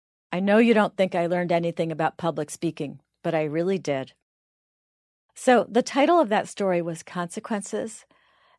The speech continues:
and I thought the story contained a wonderful message for teachers. I was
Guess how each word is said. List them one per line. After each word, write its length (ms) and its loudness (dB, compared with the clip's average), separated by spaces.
and 100 0
I 100 0
thought 280 2
the 80 -6
story 400 0
contained 680 -8
a 80 -6
wonderful 480 -4
message 400 -8
for 120 -14
teachers. 580 -8
I 80 -4
was 200 -6